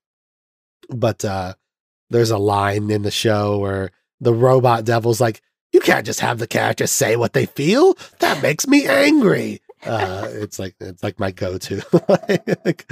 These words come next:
that's not how you write characters. <laughs> But yeah, there's just something magical about musicals. It's, it's the one genre where in song you're allowed to char-,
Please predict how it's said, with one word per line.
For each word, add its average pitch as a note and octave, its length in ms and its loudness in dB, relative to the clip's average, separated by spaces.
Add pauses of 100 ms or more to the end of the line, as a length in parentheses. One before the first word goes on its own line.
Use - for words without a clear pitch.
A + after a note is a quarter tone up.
(220)
that's C#3 200 0
not A#2+ 200 0
how G#2+ 80 -2
you G#2+ 160 -2
write A2 260 0
characters. B2+ 480 -6 (420)
<laughs> - 160 -6 (1160)
But G2 280 -6 (500)
yeah, G#2 200 -4 (160)
there's G3 140 4
just G#3+ 80 0
something A3+ 240 2
magical D#3+ 380 2
about C#3+ 220 2
musicals. B2 500 0
It's, A2 160 -6
it's D3+ 180 -4
the D3+ 80 6
one D3+ 580 0 (320)
genre A#2+ 520 2
where G#2 420 0 (360)
in D#3 200 4
song D3 480 2
you're B2 120 0
allowed A#2+ 280 2
to A#2+ 40 -4
char-, B2 320 -2